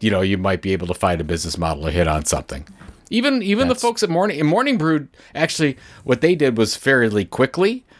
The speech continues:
Speaker 1: but they still started in, what, sixteen?
Speaker 2: It's not that you can't catch fire,
Speaker 1: Yeah.
Speaker 2: right? I mean, you know, y-,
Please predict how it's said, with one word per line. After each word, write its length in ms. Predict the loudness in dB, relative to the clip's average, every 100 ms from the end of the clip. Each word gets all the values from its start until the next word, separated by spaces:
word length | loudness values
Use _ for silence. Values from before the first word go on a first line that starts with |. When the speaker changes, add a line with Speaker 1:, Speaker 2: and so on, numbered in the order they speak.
| -20 -20 -12
Speaker 1:
but 420 | 0 2 2 -2 -2
they 160 | 0
still 280 | 0 0 -2
started 480 | 0 -2 0 -2 0
in, 180 | 0 2
what, 220 | 0 0
sixteen? 640 | -2 -2 0 0 0 -2 -8 _ _ _ _ _ _ _ _
Speaker 2:
It's 180 | -2 0
not 180 | 0 0
that 120 | -2
you 60 | -2
can't 260 | 0 0
catch 220 | 0 0
fire, 400 | 0 0 2 0 2
Speaker 1:
Yeah. 160 | 0 0
Speaker 2:
right? 260 | 2 2 2 0
I 60 |
mean, 260 | 2 4 2
you 180 | 0 2
know, 120 | 2
y-, 80 | 2